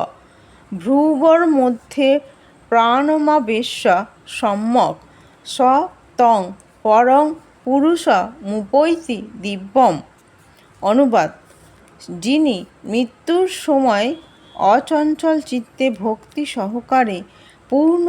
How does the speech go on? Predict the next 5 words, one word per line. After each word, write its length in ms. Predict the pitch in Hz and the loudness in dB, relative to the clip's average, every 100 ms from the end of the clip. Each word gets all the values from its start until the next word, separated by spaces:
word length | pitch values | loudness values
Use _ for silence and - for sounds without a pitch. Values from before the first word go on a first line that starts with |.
| 349 254 | -2 0
যোগ 260 | 254 247 247 277 | 0 0 -2 -4
শক্তির 540 | 247 226 - - 262 220 | -6 -8 -8 -4 -4 -2
বলে 380 | 202 202 220 220 226 - | 0 0 -2 -8 -10 -16
ভ্রুযুগলের 1000 | 165 220 269 311 262 269 247 247 269 294 285 | -8 -2 0 0 0 -2 -2 0 0 2 2
মধ্যে 460 | 277 269 - 226 | 0 -2 -4 -4